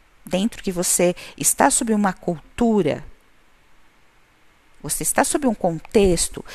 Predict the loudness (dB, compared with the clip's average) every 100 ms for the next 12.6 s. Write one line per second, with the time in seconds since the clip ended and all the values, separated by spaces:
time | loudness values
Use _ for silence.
0 | -14 -10 0 2 4 2 0 0 0 0
1 | 0 -4 -2 0 0 2 6 8 8 8
2 | 8 8 8 6 4 2 2 4 4 2
3 | -10 -6 -4 -4 0 2 2 0 -4 -4
4 | -2 4 4 4 2 0 0 0 -2 -4
5 | -6 -6 -8 -8 -8 -10 -18 -20 -20 -20
6 | -20 -20 -20 -20 -18 -10 -4 -2 2 2
7 | 4 4 2 0 0 2 0 -4 -2 -2
8 | 2 2 0 -2 0 2 0 0 -4 -4
9 | -4 -2 -4 -4 -2 -2 0 0 0 0
10 | 4 4 4 0 2 2 2 -2 -2 -4
11 | -8 -14 -20 _ _ -20 -18 -12 -8 -8
12 | -8 -8 -4 4 8